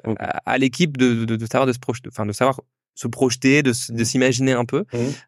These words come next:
Speaker 2: Euh, et donc là, l'idée, c'est à la fin de l'année, à la fin de l'année, euh, je m'auto-évalue sur ma fiche de poste, globalement.
Speaker 1: Ouais.
Speaker 2: Euh, et, euh, je décide de prendre deux, trois, quatre, euh, cinq de mes pairs que je choisis,
Speaker 1: Mhm.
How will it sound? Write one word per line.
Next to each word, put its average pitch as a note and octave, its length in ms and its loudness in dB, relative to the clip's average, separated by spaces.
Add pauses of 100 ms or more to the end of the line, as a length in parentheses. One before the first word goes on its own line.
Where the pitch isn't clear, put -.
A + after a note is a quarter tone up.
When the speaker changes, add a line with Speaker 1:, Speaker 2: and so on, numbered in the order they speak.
Speaker 2:
Euh, A#2+ 420 -4
et B2 80 2
donc B2 200 0
là, F3 280 2
l'idée, D3 320 2
c'est A#2+ 340 0
à - 80 -2
la D3+ 140 2
fin D#3 140 -2
de C#3+ 60 -4
l'année, B2 300 0
à B2 80 -4
la A2 80 -2
fin A2 160 -6
de A#2+ 60 0
l'année, A#2+ 400 2 (500)
euh, G#2+ 800 0
je G#2+ 120 -4
m'auto-évalue D3+ 600 4
sur B2+ 200 0
ma A2+ 120 4
fiche A#2 160 -6
de A2+ 60 4
poste, - 260 -2
globalement. G#2 400 -2
Speaker 1:
Ouais. G#2+ 260 2 (280)
Speaker 2:
Euh, G#2 640 -2 (220)
et, D#3 380 4 (400)
euh, A2+ 220 4
je A2+ 120 2
décide D#3 580 -2 (380)
de B2 140 -2
prendre C3 420 2
deux, C#3 220 2
trois, D#3 300 0
quatre, D3+ 420 -2
euh, A2+ 560 0
cinq E3+ 200 0
de D3+ 60 -2
mes C#3 100 2
pairs C#3+ 200 0
que G#3+ 100 2
je F#3 60 -2
choisis, B2+ 300 0 (320)
Speaker 1:
Mhm. A2 160 -4